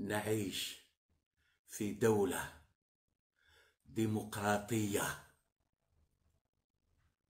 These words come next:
مصدرها ووثيقة حياتها هي بيان أول نوفمبر.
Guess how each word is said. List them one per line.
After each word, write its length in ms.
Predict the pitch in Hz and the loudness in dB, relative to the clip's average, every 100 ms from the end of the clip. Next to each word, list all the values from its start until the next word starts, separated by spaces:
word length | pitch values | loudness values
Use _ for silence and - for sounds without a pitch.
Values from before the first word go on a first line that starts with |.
| _ _ _ _ - - - - _ | _ _ _ _ -20 -20 -20 -20 _
مصدرها 1000 | 104 110 - - 131 131 110 85 71 - - - _ _ _ _ _ _ _ _ _ - - - | -4 2 4 6 6 8 6 2 -2 -4 -8 -16 _ _ _ _ _ _ _ _ _ -20 -20 -4
ووثيقة 1000 | 110 110 113 110 127 120 117 107 104 - | 4 6 6 4 4 4 4 -2 -2 -4
حياتها 840 | - - 92 98 92 85 73 - - - _ _ _ - - - - | -6 -2 0 0 0 -4 -6 -6 -10 -14 _ _ _ -20 -20 -20 -6
هي 280 | 117 104 92 | 4 4 6
بيان 400 | 98 101 101 95 | 4 4 4 2
أول 320 | 90 95 85 | 2 2 2
نوفمبر. 520 | 85 73 69 71 - | 0 -4 -6 -8 -10